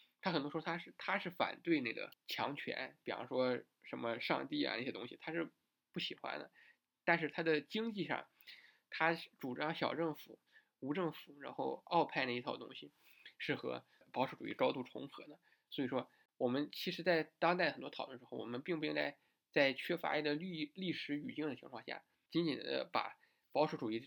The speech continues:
块活化石给揪出来。我们要知道它的特点是根据现实和，呃，存在而产生的一种及时应对的理论，因为它不具有就是像其他的自由主义哲学那种天赋人权，然后更，更，亘古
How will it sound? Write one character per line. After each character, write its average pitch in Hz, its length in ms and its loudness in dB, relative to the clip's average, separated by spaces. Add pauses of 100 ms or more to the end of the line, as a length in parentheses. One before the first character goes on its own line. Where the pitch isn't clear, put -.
(100)
块 127 120 0
活 127 240 0
化 135 200 -2
石 - 200 -6
给 123 140 -2
揪 120 220 -2
出 - 120 -6
来。 - 100 -14 (100)
我 135 80 2
们 131 120 4
要 135 60 6
知 143 100 4
道 143 80 8
它 147 60 -6
的 147 100 0
特 151 220 2
点 113 220 2
是 123 360 -2
根 156 220 2
据 147 380 -4 (200)
现 156 400 -2
实 - 380 -10
和， 123 400 2 (220)
呃， 127 220 0
存 131 300 -2
在 175 280 2 (260)
而 131 180 2
产 117 300 2
生 139 180 -4
的 139 80 -4
一 135 100 0
种 113 220 -6 (360)
及 147 220 0
时 - 180 2
应 147 180 2
对 123 100 0
的 120 60 -2
理 123 140 -8
论， 123 220 -14 (480)
因 190 180 0
为 170 140 4
它 - 140 0
不 180 140 0
具 190 160 0
有 - 160 4
就 147 120 0
是 135 120 -2
像 127 260 0 (280)
其 - 140 -4
他 185 160 4
的 175 80 6
自 156 140 -2
由 156 100 4
主 127 120 -2
义 120 60 -2
哲 123 160 -6
学 127 140 -8
那 123 80 -6
种 - 200 -14
天 175 300 -2
赋 175 160 -8
人 139 180 -8
权， - 200 -14 (420)
然 127 80 -12
后 135 100 0
更， 170 400 -4
更， 175 240 0
亘 190 320 6
古 131 160 -10